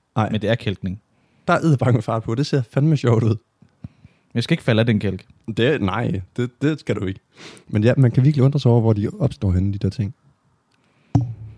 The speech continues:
Speaker 1: Hov, for fanden. Også den der nye hype, der er kommet op, hvor du har den der lille bitte hoppe, øh, hvad hedder sådan en trampolin, og så skal du stå og banke sådan en bold ned i. Hvad fanden er det for noget?
Speaker 2: Det ser fedt ud, men det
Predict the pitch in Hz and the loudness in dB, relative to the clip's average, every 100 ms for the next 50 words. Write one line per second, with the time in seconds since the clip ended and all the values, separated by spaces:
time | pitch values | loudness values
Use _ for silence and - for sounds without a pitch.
0 | - - 110 - 104 _ - 110 95 123 | -10 -4 -4 -6 -18 _ -6 -6 -8 -12
1 | 117 - 127 135 123 110 110 123 151 151 | -16 -4 -4 0 0 0 2 2 0 -2
2 | - - 123 - 95 101 92 98 - _ | -4 -2 -2 -2 -4 0 0 0 -4 _
3 | _ 113 110 113 107 104 107 117 131 - | _ 0 0 0 0 0 0 0 0 -2
4 | 123 107 92 - _ _ _ _ _ _ | -2 -2 -4 -6 _ _ _ _ _ _
5 | _ _ _ - 98 117 123 107 - 170 | _ _ _ -8 -2 0 2 0 0 -4
6 | - - 107 120 107 101 - 101 120 143 | -6 -4 -2 0 -2 -4 -8 -4 -4 -4
7 | - _ _ - 117 - 104 - 117 - | -8 _ _ -4 -2 -2 -4 0 -2 -2
8 | 107 127 - - 98 - 113 104 - 110 | -6 -6 -12 -6 -4 -2 -2 -4 -6 -4
9 | 101 98 - _ _ _ _ _ _ _ | -4 -8 -12 _ _ _ _ _ _ _
10 | 104 - - - 135 165 117 117 - 90 | -8 -8 -16 -4 0 2 2 0 -2 0
11 | 101 104 - _ - - 120 104 - 180 | 0 0 -8 _ -8 -2 0 -2 0 0
12 | 156 147 107 98 | 0 -2 -2 -4